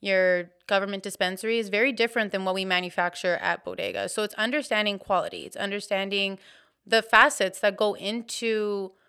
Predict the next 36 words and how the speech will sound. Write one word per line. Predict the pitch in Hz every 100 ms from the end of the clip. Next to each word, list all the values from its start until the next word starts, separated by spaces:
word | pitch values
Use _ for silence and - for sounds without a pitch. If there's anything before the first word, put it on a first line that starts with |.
| _ _ _ _ _
what | 190 185 240 277
it | 247
is | 247 202
you're | 208
looking | 185 180 175 165
for. | - 139 - -
'Cause | - 202
if | 202
you're | 262
looking | 277 285 277 254 240
to | 226 226
be | 202
a | 202
bud | 185 175
tender, | 208 196 202 233 269
then | 220 202 196 185
Bodega | 208 214 262 285
is |
not | 269 233
necessarily | 233 233 - 208 208 202
the | 185
place | - 214 202 190 -
for | - 196 185
that, | 175 - - -
right? | 185 196
There's | 226 208
a |
space | 220 - 233 226
for | -
everything. | 202 196 196 196 160 160 - - - _
But | - 226
if | 226
you're | 269 349
looking | 285 254 262 240
in | 226 214
more, | 208 202 196 190